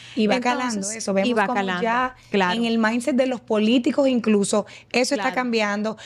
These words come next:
Speaker 1: Vemos que ellos mismos están llamando a debate, cosa que no era así. O sea,
Speaker 2: Correcto.
Speaker 1: ange ha hecho un aporte grandísimo en ese sentido, porque ya no le tienen... Vamos a decir, tanto temor a debatir.
Speaker 2: No, se, se ha creado una cultura muy diferente y
Speaker 1: Sí.
Speaker 2: justamente parte de, de poner el tema era venir con este estudio,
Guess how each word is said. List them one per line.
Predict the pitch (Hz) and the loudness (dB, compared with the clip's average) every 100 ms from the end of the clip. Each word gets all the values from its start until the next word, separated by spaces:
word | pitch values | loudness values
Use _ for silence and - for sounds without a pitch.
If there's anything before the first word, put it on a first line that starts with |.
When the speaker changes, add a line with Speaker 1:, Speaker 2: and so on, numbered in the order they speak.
| - | -6
Speaker 1:
Vemos | 208 240 269 | 0 2 2
que | 269 | 2
ellos | 269 | 2
mismos | 247 262 302 277 208 | 2 2 4 4 2
están | 214 233 233 | 0 0 2
llamando | 233 233 269 240 | 2 2 2 2
a | |
debate, | 214 202 196 196 | 2 0 -2 -4
cosa | 226 226 262 | -4 -2 0
que | 262 | 0
no | 240 233 226 | 0 0 -2
era | 254 226 | 0 0
así. | 190 247 | 0 2
O | 220 | 2
sea, | 214 208 | 2 0
Speaker 2:
Correcto. | 190 185 185 | -2 -8 -8
Speaker 1:
ange | - 226 254 | -4 0 2
ha | 269 | 2
hecho | 269 277 | 0 0
un | |
aporte | 254 247 254 - 269 269 | 0 0 0 0 -2 -2
grandísimo | 226 233 214 247 254 220 208 | -2 0 2 2 2 0 0
en | |
ese | 214 | -2
sentido, | 220 240 208 196 196 202 - - - | -2 -2 0 2 2 -2 -8 -20 -6
porque | 226 214 233 | -2 0 2
ya | 233 | 0
no | 262 | 0
le | 277 | -4
tienen... | 262 277 277 269 - _ _ _ _ | -2 -2 -2 -4 -8 _ _ _ _
Vamos | 247 262 | 0 2
a | |
decir, | 254 220 | 2 0
tanto | 247 254 | 0 0
temor | 277 240 226 226 202 | 0 2 2 2 2
a | 190 | 2
debatir. | 190 185 254 233 214 | 2 2 2 0 0
Speaker 2:
No, | 185 | -2
se, | 185 247 | -2 -4
se | 220 254 | -2 -2
ha | 254 | 0
creado | 302 294 294 | -2 -4 -4
una | 269 | -4
cultura | 247 226 240 226 | -2 -2 0 0
muy | 214 220 | 0 0
diferente | 233 233 202 190 208 | 0 0 0 -2 -2
y | |
Speaker 1:
Sí. | 220 | -2
Speaker 2:
justamente | 202 247 277 262 254 247 | 0 -2 -2 -2 -2 -4
parte | 214 220 220 254 247 | 0 -2 0 -2 -2
de, | 240 226 | -2 -2
de | 196 214 | 0 -2
poner | 208 202 202 247 247 | 0 0 2 2 2
el | 220 | 0
tema | 214 202 202 208 | 0 -2 -2 -6
era | - 202 202 | -4 -2 -2
venir | 202 196 202 | 0 0 0
con | 202 202 | -2 -4
este | 196 202 | -4 -6
estudio, | - 180 175 - | -6 -6 -6 -10